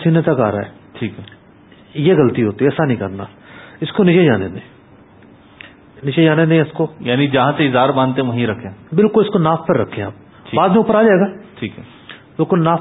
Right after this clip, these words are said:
Speaker 1: پر رکھیں۔
Speaker 2: وہ چادر اگر اتار لیں۔
Speaker 1: ٹھیک ہے، رہنے دیں۔ یہ دوسرا مرحلہ ہے۔
Speaker 2: ٹھیک۔
Speaker 1: یہ احرام کا دوسرا مرحلہ ہے۔ پہلا مرحلہ کیا ہے کہ اس کے کنارے ملائے۔
Speaker 2: ٹھیک ہے۔
Speaker 1: دوسرا، آپ اس کو صحیح پوزیشن پر لے کر آئے۔
Speaker 2: ٹھیک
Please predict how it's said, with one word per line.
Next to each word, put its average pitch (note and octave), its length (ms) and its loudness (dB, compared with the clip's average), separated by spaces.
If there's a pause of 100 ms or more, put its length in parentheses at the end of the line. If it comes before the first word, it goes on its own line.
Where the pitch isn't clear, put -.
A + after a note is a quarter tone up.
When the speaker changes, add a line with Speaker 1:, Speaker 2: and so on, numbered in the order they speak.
Speaker 1:
پر F#3 100 2
رکھیں۔ D#3 280 0 (460)
Speaker 2:
وہ C#3+ 80 -8 (120)
چادر B2 280 0
اگر C3 120 -2
اتار A2+ 300 -2
لیں۔ A#2 140 -10 (1000)
Speaker 1:
ٹھیک G3 200 -2
ہے، C#3 40 0
رہنے C#3 140 -6
دیں۔ - 300 -20 (300)
یہ F3+ 60 4
دوسرا G3+ 300 2
مرحلہ B2+ 300 2
ہے۔ G2 120 -4 (200)
Speaker 2:
ٹھیک۔ F#2+ 140 -8 (680)
Speaker 1:
یہ E3+ 220 2
احرام D#3+ 220 2
کا F#3+ 160 0
دوسرا E3+ 260 2
مرحلہ A#2 300 0
ہے۔ A2+ 160 -6
پہلا E3+ 220 2
مرحلہ F3 260 2 (100)
کیا E3+ 120 2
ہے E3 140 2 (460)
کہ D3 60 0
اس C#3 120 0
کے F3+ 60 0
کنارے E3 320 2
ملائے۔ E3 260 2 (380)
Speaker 2:
ٹھیک - 180 -18
ہے۔ - 60 -18 (180)
Speaker 1:
دوسرا، D3+ 480 0
آپ D#3 180 -4
اس - 60 -8
کو - 180 -8 (260)
صحیح F#3+ 220 4
پوزیشن D#3+ 340 0
پر D#3 120 0
لے C3 120 2
کر A2+ 160 -2
آئے۔ F#2+ 140 -4 (300)
Speaker 2:
ٹھیک G#2 100 -14